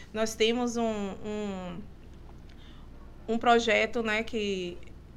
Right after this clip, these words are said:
é através do Garotos e Cias, que capacitam várias pessoas nessa área de educador social. E seria importantíssimo que os funcionários sejam capacitados pra que dê um, um melhor atendimento a essas crianças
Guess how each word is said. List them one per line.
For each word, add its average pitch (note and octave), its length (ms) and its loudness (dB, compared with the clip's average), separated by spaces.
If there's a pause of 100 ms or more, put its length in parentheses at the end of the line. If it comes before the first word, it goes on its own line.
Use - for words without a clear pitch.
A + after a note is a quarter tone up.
(100)
é F#3+ 80 2
através G3+ 400 2
do A3+ 100 2
Garotos G#3 460 0
e G#3+ 80 -4
Cias, G#3+ 380 -2
que A3+ 140 -6
capacitam A#3 920 2 (100)
várias B3 380 4
pessoas G#3 600 0 (400)
nessa A3+ 320 2
área A3 240 8
de A3 80 2
educador G#3+ 460 2
social. G3+ 640 0 (280)
E B3+ 100 -2
seria C4 300 4
importantíssimo C4+ 880 0
que B3+ 220 -2
os D#4 160 0
funcionários A3+ 680 2
sejam D#4 340 2
capacitados A#3 840 2
pra A3 180 0
que A#3 340 -2 (160)
dê B3+ 340 6
um, B3+ 440 0
um B3 60 2
melhor A#3+ 400 8
atendimento A3+ 760 0 (300)
a G#3 140 8
essas G#3+ 260 4
crianças G3+ 680 0